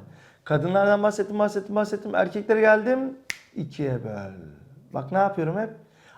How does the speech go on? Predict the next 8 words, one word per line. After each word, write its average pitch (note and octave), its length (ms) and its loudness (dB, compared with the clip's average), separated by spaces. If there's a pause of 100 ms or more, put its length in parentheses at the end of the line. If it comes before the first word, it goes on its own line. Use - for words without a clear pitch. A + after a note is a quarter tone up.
(120)
Aynı F3+ 320 -2
şey. A#2 360 -10
Toplamda F3+ 520 0
baktığın F#3 320 -2
zaman D#3 220 -6
hepsi G3+ 240 -10
insan F#3 580 -8 (640)
diyebilirsin. A2+ 560 -8